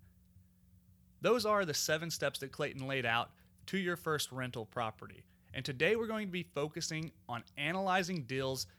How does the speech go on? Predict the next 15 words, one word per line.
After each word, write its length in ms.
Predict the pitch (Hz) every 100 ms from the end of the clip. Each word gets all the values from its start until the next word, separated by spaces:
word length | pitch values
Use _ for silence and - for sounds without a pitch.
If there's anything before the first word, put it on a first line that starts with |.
| - -
and 100 | -
how 160 | 147
you 140 | 156 175
can 120 | 139
turn 240 | - 135
this 140 | 139 160
process 520 | - 143 139 160 -
into 260 | 139 127 127
a 80 |
relatively 680 | 107 131 180 165 156 135 131 -
easy 320 | 214 254 208
one 300 | 156 123 127 - - - -
with 120 | 139
the 100 | 120
help 380 | - 180 185